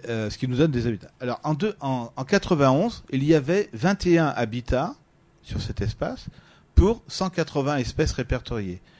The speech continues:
Euh, de, donc de quatre-vingt-onze à, à deux mille cinq, c'est-à-dire quatorze ans plus tard, on est passé à vingt-six habitats et pour deux cent cinquante espèces.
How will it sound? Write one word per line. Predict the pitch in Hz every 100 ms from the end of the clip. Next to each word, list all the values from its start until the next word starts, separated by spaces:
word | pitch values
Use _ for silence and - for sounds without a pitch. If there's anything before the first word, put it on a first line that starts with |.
| _ _ _ _ - _
Euh, | 104 98 98 95 92
de, | 101 95 95
donc | 107 113
de | 113
quatre-vingt-onze | - 147 147 139 147 160 147 110
à, | 104 101 - - -
à |
deux | 110 120
mille | 117 113
cinq, | - 202 196
c'est-à-dire | 110 -
quatorze | 147 147 123
ans | 131
plus | - 123
tard, | 156 185 226 - - _ -
on | - 127
est |
passé | 139 147 139 143
à | 107
vingt-six | 147 190 - 156
habitats | 139 120 - 123 202 - _ _ -
et | 160
pour | 175 131
deux | 123
cent | 139 160
cinquante | 151 139 135
espèces. | 120 - 98 90